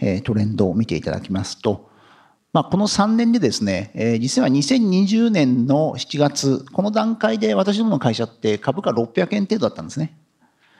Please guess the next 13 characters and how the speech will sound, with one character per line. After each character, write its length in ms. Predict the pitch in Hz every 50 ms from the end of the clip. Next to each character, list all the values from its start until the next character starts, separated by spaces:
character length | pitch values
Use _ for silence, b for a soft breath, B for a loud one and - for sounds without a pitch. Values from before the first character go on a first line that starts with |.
| b b b b b b b _
で、 120 | - 165 160
三 240 | - 202 208 208 208
年 180 | 214 214 208
で 100 | 202 208
お 80 | 202 190
か 100 | 202 208
げ 80 | 208
さ 100 | 196 -
ま 120 | 196 196 202
で 100 | 202 208
で 120 | 175 120
す 120 | 110 - 120
ね、 320 | 110 95 101 104 - -